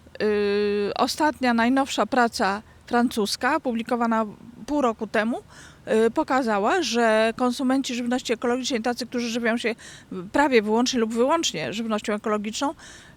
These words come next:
istotnie rzadziej zachorowują na wszystkie rodzaje nowotworów, a także na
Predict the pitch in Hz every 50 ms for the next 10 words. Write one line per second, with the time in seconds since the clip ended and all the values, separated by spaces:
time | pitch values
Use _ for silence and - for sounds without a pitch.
0 | - - 277 285 - - 320 330 - 330 285 269 247 254 254 269 269 240 247 240
1 | 240 - 240 220 233 254 247 247 240 233 202 208 - - 262 226 - - 302 277
2 | 285 269 277 277 277 277 285 277 277 277 285 269 - - 311 285 302 311 320 -
3 | - - - - - - 240 247 233 247 262 262 240 220 214 220 220 226